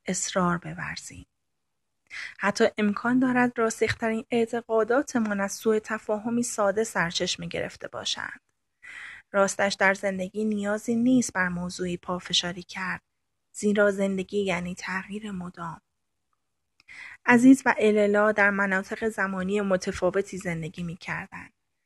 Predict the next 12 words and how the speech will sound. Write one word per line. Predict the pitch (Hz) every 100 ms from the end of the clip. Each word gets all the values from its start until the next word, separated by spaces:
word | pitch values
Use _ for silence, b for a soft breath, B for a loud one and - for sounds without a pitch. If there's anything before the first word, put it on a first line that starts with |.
| B B
هم | - 240
به | 233
معنای | 226 208 208 208 214 214
واقعی، | 208 196 196 180 208 214
هم | 214 196 190
به | 190
معنای | 180 175 165 170 185
مجازی. | 175 156 - 156 - - _ _ _ _ _ _ _ _ _ _ -
در | 185 185
نظر | 170 175 180 185 -
اللا | 185 175 165 185 190
زمان | 180 175 185 202